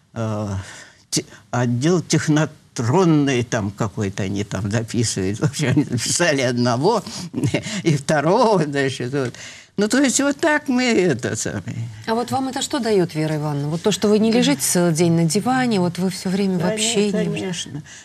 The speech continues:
Speaker 1: Ну, интерес какой-то все равно. Ну, так, ну, че ты будешь вспоминать? Ну, вот тебе сколько осталось? Ну, таблетки выпила, но зато все вспоминаешь. <laughs> А потом просто люди рядом ведь очень такие же, как я.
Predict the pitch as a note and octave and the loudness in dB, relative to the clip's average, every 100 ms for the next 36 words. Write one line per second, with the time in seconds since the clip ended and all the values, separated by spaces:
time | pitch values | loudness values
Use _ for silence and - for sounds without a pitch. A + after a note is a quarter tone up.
0 | - A#3 A#3+ A3+ A#3 A3 A3+ G#3+ - C3 | -6 -2 0 0 0 0 0 -2 -4 -6
1 | G#2 A2+ - A#2+ A#2 B2 C#3 F3 F3+ G3 | -4 -6 -6 -6 -4 -2 -2 -2 0 -2
2 | G3 G3 F#3+ F#3+ F#3 E3 F3 D#3+ - - | 0 0 0 0 0 2 2 0 -2 -2
3 | E3 D#3+ C#3 A2+ C#3 C#3+ D3 - A#2+ C3+ | 0 2 0 0 -2 -4 -4 -6 -4 -2
4 | - D#3+ D#3+ G#2+ - - G2+ G2 B2 - | -2 -4 -4 -4 -6 -6 -6 -4 -6 -6
5 | G#3+ B3+ A#3+ B3 A#3 - G#3+ A3+ F3+ D3 | -4 0 2 2 0 2 2 2 0 0
6 | A#2 B2 B2+ B2+ B2 E2+ A2+ - D#3+ - | 0 -2 -2 -4 -4 -6 -8 -10 -10 -12
7 | - C#3 - - - - - - _ - | -14 -12 -8 -8 -8 -10 -12 -16 _ -6
8 | - - - A3+ G#3 F3+ D#3+ D3+ C#3+ _ | -6 -10 -10 -6 -4 -4 -6 -8 -10 _
9 | - F3+ F3 F#3 F#3+ E3+ D#3+ B2 D#3 D3 | -4 -2 0 0 2 2 2 0 -2 -2
10 | - D#3 F3+ E3 C3+ A2 G#2 G2 G#2 F#2 | 0 2 2 2 0 0 -2 -6 -6 -8
11 | - - - _ C#3 C3+ B2+ - G#2 G#2+ | -8 -16 -20 _ -8 -8 -8 -8 -8 -10
12 | - - _ _ _ - - C3 A#2 D#3+ | -16 -20 _ _ _ -18 -6 -4 2 4
13 | D3+ A#2 A2+ - G#2+ F#2 A#2+ C3 C#3+ C3+ | 4 2 -2 -2 -4 -2 0 0 0 0